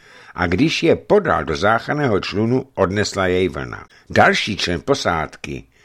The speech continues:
Drayton, tvrdil, že kapitán byl smeten do vody, když se ponořila příď. Prohlásil: "Viděl jsem jej plavat zpátky k potápějící se lodi. Potopil se s ní před mýma očima."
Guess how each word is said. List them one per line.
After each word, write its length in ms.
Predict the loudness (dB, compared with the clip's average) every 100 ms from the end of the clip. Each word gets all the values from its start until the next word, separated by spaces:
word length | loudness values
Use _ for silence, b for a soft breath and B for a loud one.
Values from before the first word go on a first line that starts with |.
| b -8
Drayton, 680 | -2 0 0 -2 -6 -6
tvrdil, 680 | -6 -4 -2 -2 2 2 0 b b b b -4
že 140 | -2
kapitán 640 | 0 0 0 0 0 -2
byl 140 | -2 -2
smeten 500 | -2 -6 -4 -4 -4 0
do 120 | 0
vody, 300 | 2 2 0
když 240 | -2 -4 -4
se 120 | -6
ponořila 580 | 0 0 0 0 -2 -2
příď. 560 | -4 -8 -8 -8 -16 _ _ 0
Prohlásil: 720 | 4 4 2 -2 -8 -10 -12 -14 _ _ b b b b b b -2
"Viděl 380 | 2 6 6 4
jsem 280 | 2 2
jej 180 | 2 2
plavat 420 | 2 2 4 2
zpátky 580 | 0 0 2 0 -2 -6
k 80 | -4
potápějící 840 | -2 2 4 4 2 -2 -2 -6
se 160 | -6 -4
lodi. 360 | -4 -8 -12 -18 b b b b b b
Potopil 540 | 4 4 4 2 2 0
se 220 | 0 -2
s 160 | -2 -2
ní 300 | 0 0 0
před 280 | -2 -4
mýma 400 | -4 -4 0 -2
očima." 500 | -2 -8 -10 -12 -14